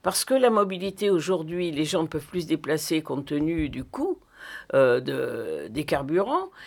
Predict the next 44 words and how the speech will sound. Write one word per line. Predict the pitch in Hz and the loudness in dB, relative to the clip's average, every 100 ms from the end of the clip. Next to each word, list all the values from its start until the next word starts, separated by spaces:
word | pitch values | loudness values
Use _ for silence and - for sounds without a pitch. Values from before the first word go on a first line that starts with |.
| - - | -8 -2
Et | 180 | -2
puis | 220 233 | 0 -2
nous, | 254 | 2
on | 285 214 | 4 6
n'est | 180 | 6
pas | 180 214 | 6 4
fanat | - 180 190 175 | 6 6 8 6
des | 131 | 4
carburants, | - 135 160 226 302 403 - | 0 -2 4 6 6 4 0
on | 214 | 2
n'est | 196 | 4
pas | 196 202 | 4 4
fanat | 202 185 175 | 6 6 6
du | 156 | 2
nucléaire. | 170 160 208 233 311 311 - | 0 -2 2 4 4 2 -2
Est-ce | 247 | -4
qu'on | - 330 | -2 -6
pourrait, | - 311 302 330 339 _ | -4 -4 -2 -2 -6 _
s'il | - - 285 247 | -8 0 0 0
vous | 247 | -2
plaît, | 214 233 240 311 - - - | -2 2 4 4 -2 -20 -2
mettre | 196 220 180 | 0 2 0
en | 170 | -2
place | 175 208 254 - | 2 2 2 -2
d'autres | 175 196 180 | -4 -2 -4
systèmes, | - 165 - 165 165 202 262 - - - - | -6 -8 0 4 6 4 -2 -10 -16 -16 -16
des | 139 170 180 | 2 4 4
cars, | 143 147 196 | 4 4 4
des | 180 165 | 2 2
mini-cars ? | 165 156 151 175 170 214 208 | 2 2 0 2 4 4 2
Ah | |
ben, | 208 | 2
on | 226 | 4
nous | 233 | 4
répond, « | 190 165 185 226 | 6 4 2 2
Bah | 208 | 6
non, | 151 147 196 | 6 8 8
les | 180 | 6
cars, | - 165 190 202 156 | 4 8 8 8 2
c'est | 131 156 | 0 -6
les | 139 | 0
cars | 160 - | 0 0
scolaires. | - 151 127 156 202 | 0 2 4 2 2
Alors, | 147 135 120 | 2 2 0